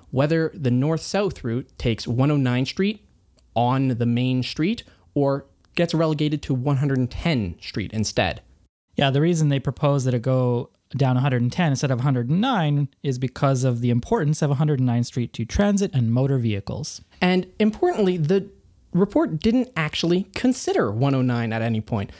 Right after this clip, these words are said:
Speaker 1: They simply said, "Routes that were critical to transit and vehicle traffic were not considered for this report." This <laughs> angered a lot of local cyclists who naturally responded, "Well, how do we get to places on one oh nine?" And they cited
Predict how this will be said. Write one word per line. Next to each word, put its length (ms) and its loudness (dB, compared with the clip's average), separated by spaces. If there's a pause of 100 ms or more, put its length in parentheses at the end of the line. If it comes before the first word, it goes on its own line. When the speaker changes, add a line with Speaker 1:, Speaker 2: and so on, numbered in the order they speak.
(120)
Speaker 1:
They 80 2
simply 320 0
said, 340 0 (360)
"Routes 320 0
that 220 -2
were 100 0
critical 520 0
to 300 2
transit 580 0
and 220 0
vehicle 320 0
traffic 400 -2 (220)
were 160 4
not 300 0 (140)
considered 680 0
for 180 -2
this 220 0
report." 360 -2 (300)
This 380 2
<laughs> 60 0
angered 340 2
a 80 0
lot 460 -2
of 360 -2 (300)
local 260 0
cyclists 560 -2
who 260 0 (360)
naturally 380 0
responded, 540 0
"Well, 200 0
how 300 -2
do 100 0
we 160 0
get 320 -10 (180)
to 80 2
places 380 -2
on 180 2
one 120 2
oh 60 2
nine?" 360 0
And 180 0
they 100 2
cited 480 -2